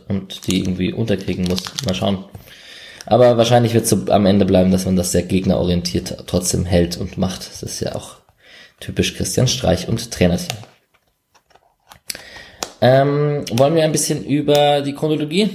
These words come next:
des Spiels reden und ein bisschen über die Highlights? Ähm, Anfangsphase gefühlt, ähm, also das Tor hat sich nicht unbedingt angedeutet, äh, der Kopfball von Nils Petersen, äh, in der elften Minute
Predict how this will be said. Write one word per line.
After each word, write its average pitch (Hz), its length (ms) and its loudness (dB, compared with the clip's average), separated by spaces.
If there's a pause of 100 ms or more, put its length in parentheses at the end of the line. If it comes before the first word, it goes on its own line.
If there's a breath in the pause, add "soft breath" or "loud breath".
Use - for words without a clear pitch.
(120)
des 156 160 -6
Spiels - 300 -8
reden 127 280 0
und 113 160 -10
ein 117 60 -8
bisschen 117 220 -4
über 120 100 -2
die 117 140 0
Highlights? 135 600 0 (520)
Ähm, 113 880 -4 (1500 soft breath)
Anfangsphase 165 1200 2
gefühlt, 156 1120 -8
ähm, 160 340 -4
also 143 160 4
das 143 160 0
Tor 165 200 4
hat 180 100 0
sich 160 100 -8
nicht 170 160 -2
unbedingt 165 320 -4
angedeutet, 101 840 0
äh, 101 300 0
der 98 220 -2
Kopfball 104 460 0
von 104 280 -2
Nils - 800 -4
Petersen, 104 680 0
äh, 101 260 -2
in 98 140 -2
der 95 160 -2
elften 104 400 0
Minute 101 460 -2